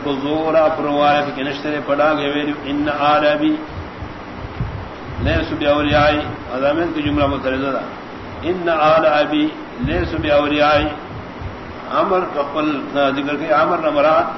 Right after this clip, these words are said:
عمرو بن عباس، راوی د روایت شیخ د امام بخاری۔ نا، عمر فی کتاب محمد بیاض، کتاب د محمد بن خلاد معنا دا ده،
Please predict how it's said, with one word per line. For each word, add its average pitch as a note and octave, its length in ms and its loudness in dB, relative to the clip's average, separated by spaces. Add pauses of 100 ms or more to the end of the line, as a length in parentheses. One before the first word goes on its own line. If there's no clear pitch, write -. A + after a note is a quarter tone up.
(220)
عمرو D#3 260 2
بن D3 100 -2
عباس، C#3 420 4 (800)
راوی D3 220 2
د D#3+ 80 -2
روایت D#3 500 0
شیخ E3 240 -2
د C#3+ 60 -4
امام D3 280 2 (840)
بخاری۔ C3+ 420 0 (1200)
نا، B2 340 0 (520)
عمر C#3+ 380 2 (100)
فی E3+ 120 2
کتاب D3+ 420 4
محمد D3+ 360 0 (200)
بیاض، D3 300 4 (1300)
کتاب E3 520 4
د D#3+ 60 -2
محمد D3+ 400 -2
بن D#3 220 -2 (120)
خلاد D3+ 360 6 (480)
معنا C#3 260 0
دا C3+ 200 2
ده، - 120 -2